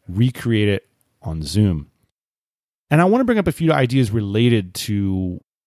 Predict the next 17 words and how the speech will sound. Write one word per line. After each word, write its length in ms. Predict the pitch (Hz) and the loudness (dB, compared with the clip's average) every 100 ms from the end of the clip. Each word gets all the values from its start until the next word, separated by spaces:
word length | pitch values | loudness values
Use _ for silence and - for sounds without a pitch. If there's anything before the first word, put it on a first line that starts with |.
| _ _ _ - | _ _ _ -4
how 160 | 123 | 0
young 280 | 135 127 127 | 2 2 0
people 300 | 113 131 135 | 0 0 0
can 200 | - 110 | 0 -2
leverage 260 | 101 107 107 | 0 -2 -2
their 160 | 110 | -2
location, 460 | 104 104 120 117 117 | -2 0 0 0 -2
whether 200 | 107 101 | -2 -2
it's 140 | 92 | -4
temporarily 720 | - 117 101 95 95 113 120 | -4 -4 -2 -2 0 2 2
through 180 | 110 113 | 0 0
an 60 | 95 | -2
event 600 | 82 85 113 127 123 - _ _ _ | -2 0 2 2 0 -6 _ _ _
or 160 | 95 85 | -10 -8
a 40 | |
mini 320 | 87 123 143 | -2 2 4
retirement 600 | 135 127 120 117 117 117 | 2 0 -2 -2 -2 -6